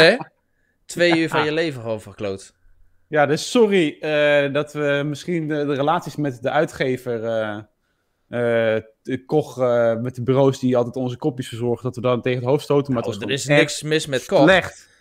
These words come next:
Speaker 1: Maar die showcase, dat was gewoon dramatisch. Dat was gewoon, eh, gewoon superkut. Maar dat zullen ze volgend jaar ook niet meer doen. Dus dit, dit hebben ze nu gedaan, van geleerd en, eh, vergeten.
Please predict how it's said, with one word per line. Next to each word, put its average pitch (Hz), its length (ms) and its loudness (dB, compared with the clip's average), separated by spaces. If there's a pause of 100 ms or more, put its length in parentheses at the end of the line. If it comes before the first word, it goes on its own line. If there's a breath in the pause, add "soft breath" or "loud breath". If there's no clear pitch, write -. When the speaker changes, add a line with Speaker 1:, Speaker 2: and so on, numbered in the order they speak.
(140 soft breath)
Speaker 1:
Maar 117 140 -4
die 123 100 -2
showcase, 139 540 -2
dat 107 140 -6
was 98 200 -8
gewoon 107 180 -12
dramatisch. 104 540 -4
Dat - 160 2
was - 140 -4
gewoon, 104 360 -12
eh, 101 100 -16
gewoon 107 180 -14
superkut. - 560 -14 (400)
Maar 104 120 -6
dat 120 140 -4
zullen 147 220 0
ze 131 100 -8
volgend 131 280 0
jaar 117 160 2
ook 120 60 -6
niet 120 120 -8
meer 127 140 -4
doen. 104 280 -8
Dus 110 180 -8
dit, 113 320 -6
dit 127 100 -2
hebben 127 180 0
ze 131 60 -8
nu 131 100 -6
gedaan, 135 460 -4 (280)
van 131 220 -6
geleerd 127 580 -6 (300)
en, 123 300 -8
eh, 113 460 -2
vergeten. 120 580 -6